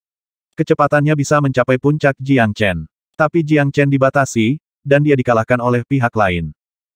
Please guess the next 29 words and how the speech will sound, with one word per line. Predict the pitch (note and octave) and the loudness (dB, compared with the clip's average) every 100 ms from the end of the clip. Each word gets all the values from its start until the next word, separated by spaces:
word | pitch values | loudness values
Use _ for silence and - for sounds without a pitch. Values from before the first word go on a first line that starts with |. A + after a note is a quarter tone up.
| - | -6
Jiang | D#3 D#3+ E3 | 0 2 2
Chen | D#3+ D3+ | 2 2
tanpa | D3 C#3 C3+ C3+ | 2 0 0 0
sadar | C3 B2 C3+ | 0 2 0
menghunus | C3+ B2+ C#3 D#3 C#3 | 0 0 0 0 -2
pedangnya. | B2 G#2+ G2 F2 D#2 _ _ - | 0 0 0 -4 -6 _ _ -2
Pedang | D#3 E3 | 0 0
itu | D3+ D#3+ | 0 0
bertabrakan, | D3+ C#3+ B2+ B2 A#2 A#2+ C#3+ E3 _ - | 0 0 0 0 0 0 -2 -6 _ -2
dan | C#3+ C#3 | 0 2
mereka | B2+ C#3 | 0 0
seharusnya | - B2 B2 - B2 | -2 -2 -2 -2 0
menahan | A2+ A2+ A#2+ A2+ | 0 0 0 0
serangan | C#3 B2 A#2+ G#2 | 2 2 2 -2
itu. | F#2+ F2 C#2+ _ _ _ _ - | -4 -6 -6 _ _ _ _ -2
Tampaknya | D#3+ D3+ D3 D3 D3+ | 0 0 0 -2 -2
inilah | C#3+ C#3 C#3 C#3 | 0 2 2 0
masalahnya. | C3 - B2 A2 G2 F2 D#2 _ | -2 0 0 0 -2 -4 -8 _
Namun | D3 D3 E3 F#3 | 0 2 2 0
segera, | D#3+ C3 G#2 A2 F#3 _ _ C3 | 0 2 2 0 -2 _ _ -2
Jiang | C#3 D3+ D#3 | 2 2 2
Chen | E3+ | 0
menemukan | E3+ C#3+ B2 B2+ C3 | 2 0 0 0 0
bahwa | A#2+ A2 G#2+ | 2 2 0
beberapa | A2+ A#2 A#2+ A#2 | 0 0 0 0
helai | A#2+ A#2+ | 0 0
rambutnya | B2 B2 D3+ C#3 G2+ | 0 0 0 0 0
telah | B2 A#2 | 0 -2
dipotong. | G#2+ G#2 F#2+ F2 D2+ | 0 -2 0 -2 -4